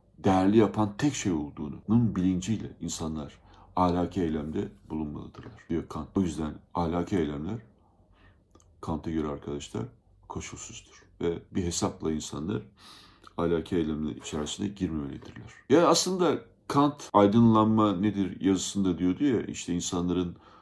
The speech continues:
olgunlaşmasından, erişkin olmasından bahsediyordu. Aslında şöyle bir şey söylemiş oluyor Kant.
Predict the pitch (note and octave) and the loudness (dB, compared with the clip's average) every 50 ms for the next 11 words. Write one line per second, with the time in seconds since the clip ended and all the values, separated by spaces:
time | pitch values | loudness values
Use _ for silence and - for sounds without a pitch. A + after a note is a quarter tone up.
0 | - _ _ _ - - G2 F#2+ F2+ F2+ F#2+ F2+ F2+ F2 E2+ - - F2 - - | -20 _ _ _ 2 4 4 4 4 4 2 2 2 0 0 -4 -6 -8 -6 -6
1 | - F2 E2+ E2+ E2 D#2+ D#2 - G#2 F#2+ G2+ G2 - - - A#2 G#2+ F#2+ - - | -4 -4 -2 -2 -4 -4 0 2 2 4 4 2 0 0 0 0 0 0 0 -2
2 | F#2 F2 F2 E2+ E2 - F2+ F2+ F2+ F#2 F2+ F2+ F2 E2+ D#2 D#2 - D#2 D2+ C#2 | -2 0 0 -2 -2 -2 -2 0 0 0 2 0 0 0 -2 -4 -6 -8 -8 -6
3 | D2 D2+ D2 - - A#2+ - - A#2+ C#3 - - F3 D3 A#2 - G#2+ G#2+ G#2+ F#2 | -6 -6 -6 -6 -8 -10 -8 -6 -6 -4 -4 -2 -4 -2 -2 0 2 2 0 0
4 | - - G2+ G2+ G2+ - - - D2 - - - - C#2+ - - - - - - | -2 -6 -6 -6 -6 -6 -8 -8 -8 -8 -10 -12 -14 -14 -12 -12 -14 -14 -16 -18
5 | - - | -18 -18